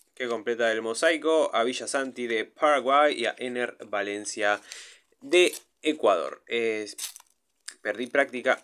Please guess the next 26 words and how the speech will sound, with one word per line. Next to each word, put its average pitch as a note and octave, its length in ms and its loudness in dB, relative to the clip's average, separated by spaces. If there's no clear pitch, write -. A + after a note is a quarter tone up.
Ah, A#2+ 320 4
se A#2 200 -4
nota B2 240 -2
que G#2+ 160 -8
perdí A2 300 -8
práctica A#2 540 0
porque G2+ 200 -4
me G2+ 100 -8
está - 320 0
costando A#2 440 -4
abrir A#2 180 -2
los A2+ 140 -2
sobres. C3 340 0
Bueno, C3 180 2
también C3 500 2
influye C3+ 460 -4
que A#2+ 60 2
haya A#2 180 -2
una A#2+ 100 -4
media G#2+ 200 -4
horrenda. F#2+ 340 -2
Eh, C3 280 4
tenemos F#3 340 2
el D3 200 4
escudo D3+ 520 0
de D3 440 2